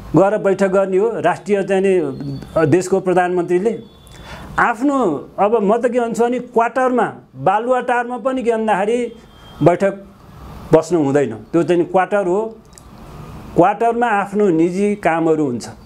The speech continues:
निजी लाइफ पनि हुन्छ, परिवार हुन्छ, उसका इष्टमित्र भेटघाट यताउति पनि आउन सक्छ। प्रधानमन्त्रीले जहिले पनि अफिसमा आफ्नो प्रधानमन्त्री कार्यालयमा बैठक डाक्ने,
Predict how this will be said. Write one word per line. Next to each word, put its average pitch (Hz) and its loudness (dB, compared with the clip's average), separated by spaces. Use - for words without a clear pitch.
निजी 160 4
लाइफ 151 2
पनि 160 2
हुन्छ, 123 -2
परिवार 156 4
हुन्छ, 143 -4
उसका 160 0
इष्टमित्र 156 0
भेटघाट 143 0
यताउति 139 -2
पनि 143 0
आउन 139 0
सक्छ। 120 -6
प्रधानमन्त्रीले 226 2
जहिले 196 0
पनि 220 -6
अफिसमा 190 -2
आफ्नो 185 0
प्रधानमन्त्री 175 0
कार्यालयमा 151 0
बैठक 160 0
डाक्ने, 151 -2